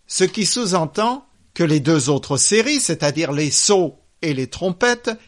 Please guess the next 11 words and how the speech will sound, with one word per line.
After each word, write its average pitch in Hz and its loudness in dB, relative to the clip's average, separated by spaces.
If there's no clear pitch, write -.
étaient 220 2
aussi 254 2
des 190 4
fléaux 160 -2
et 214 0
que 240 2
dans 233 -2
l'ordre 254 2
chronologique 165 -4
des 135 -2
jugements, 185 -2